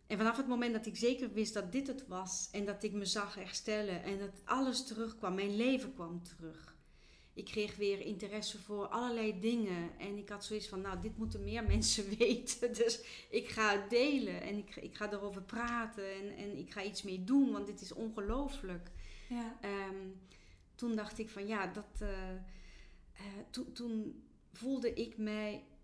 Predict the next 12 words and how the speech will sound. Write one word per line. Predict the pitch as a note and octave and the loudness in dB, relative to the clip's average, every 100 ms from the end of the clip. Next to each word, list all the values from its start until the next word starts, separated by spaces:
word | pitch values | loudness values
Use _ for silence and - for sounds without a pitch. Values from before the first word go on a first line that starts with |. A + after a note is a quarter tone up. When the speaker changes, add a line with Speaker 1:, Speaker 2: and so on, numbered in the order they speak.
| - - | -20 -6
Speaker 1:
meer | G#3+ A#3+ B3 | 2 4 4
in | A3+ G#3+ | 4 2
leven | G#3 A#3 C#4 G#3 G3 | 6 8 8 6 0
dan | F#3 G3+ - | -2 -2 0
al, | A3+ B3+ B3+ - - - | 0 0 -2 -4 -6 -6
<laughs> | - - | -6 -4
al | A#3+ B3+ | 2 4
die, | A#3+ A#3+ | 4 4
Speaker 2:
Alles | A3+ - | 2 0
Speaker 1:
al | A#3 B3+ | 0 2
die | A#3+ | 2
Speaker 2:
daarvoor. | A3 | 4